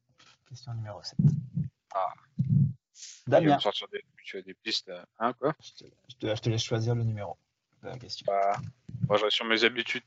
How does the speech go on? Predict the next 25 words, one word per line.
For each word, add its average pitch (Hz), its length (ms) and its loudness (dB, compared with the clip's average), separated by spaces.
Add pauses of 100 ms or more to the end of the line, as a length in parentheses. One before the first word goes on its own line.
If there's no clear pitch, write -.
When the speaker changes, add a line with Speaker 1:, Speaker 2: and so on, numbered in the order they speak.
Speaker 2:
quatre. - 240 4 (1200)
Speaker 1:
Question 131 420 -4
quatre, - 480 -14 (840)
pour 117 100 -2
Damien. - 200 -4 (2000)
Sur - 280 2
quel 180 160 6
C 180 200 6
D 165 160 8
du 131 120 2
L 117 160 4
P 110 160 -6
U 123 180 -2 (800)
est 143 140 6
présente 127 600 -2
la 110 120 -6
chanson 113 380 -10
qwerty 127 520 -8 (180)
dans 107 180 -4
ses 107 180 -8
deux 107 200 0
versions 113 400 -2
studio 113 400 -6
et 107 80 0
live ? 113 320 -10